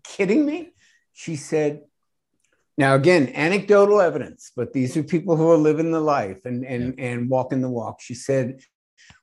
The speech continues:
Speaker 1: "We have, from our food and supplements, so many antioxidants." And what is sun damage?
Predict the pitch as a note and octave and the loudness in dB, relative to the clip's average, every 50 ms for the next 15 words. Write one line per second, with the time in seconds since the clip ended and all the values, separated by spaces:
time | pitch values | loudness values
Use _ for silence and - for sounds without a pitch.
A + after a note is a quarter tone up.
0 | _ A#2+ C3 D#3+ F#3 A3 A3 F#3+ - F3+ E3 D#3 D3 D3 D3 - - _ _ _ | _ -2 0 2 2 2 2 0 -2 -2 -2 -2 -2 -2 -6 -10 -18 _ _ _
1 | _ _ _ _ D3 C#3 D3+ D#3 F3 G#3 G3+ - - F#3+ F#3 F3+ F3+ F3+ F3+ F3+ | _ _ _ _ -6 -2 -2 0 0 -2 -4 -4 -4 -4 -2 -2 -2 -2 -4 -6
2 | D3+ C#3 B2+ C3 - - D3 C#3 C#3+ D3 C3 B2 A2+ A2 A2 F#2+ - - - D#3 | -8 -8 -8 -8 -6 -8 -8 -8 -8 -10 -10 -8 -8 -10 -12 -12 -14 -8 -4 -4
3 | D#3 E3+ F#3+ G3 F#3+ F3+ - - C#3+ D3 D3 C#3 D3 C#3 C3+ A#2+ B2 C3+ C3+ C#3 | -2 -2 -2 -4 -4 -6 -6 -8 -8 -8 -8 -8 -8 -10 -10 -10 -10 -12 -12 -14
4 | - - C3+ - - - - _ - - _ _ _ _ _ _ _ _ _ _ | -16 -20 -20 -20 -20 -20 -20 _ -20 -20 _ _ _ _ _ _ _ _ _ _
5 | _ _ _ _ _ _ _ _ _ C3 C3+ C#3 C#3 E3+ G#3+ B3+ A#3+ - - - | _ _ _ _ _ _ _ _ _ -2 0 2 4 4 4 4 2 0 -2 -2
6 | G3 A#3+ B3+ G3 C3 - - - - - _ - - _ | 0 0 0 -2 -4 -8 -10 -16 -20 -20 _ -20 -20 _